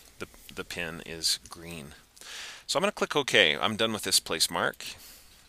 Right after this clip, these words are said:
So here's the first stop in my tour, and you can see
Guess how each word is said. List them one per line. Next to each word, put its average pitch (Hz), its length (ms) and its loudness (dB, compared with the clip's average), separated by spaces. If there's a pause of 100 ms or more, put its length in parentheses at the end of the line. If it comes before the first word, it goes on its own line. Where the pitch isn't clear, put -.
(540)
So - 140 -8
here's 104 240 0
the 104 80 -4
first - 260 4
stop 95 260 4
in 92 80 -6
my 85 140 0
tour, 131 400 0 (440)
and 110 380 6
you 85 160 -6
can 98 180 -6
see 92 400 2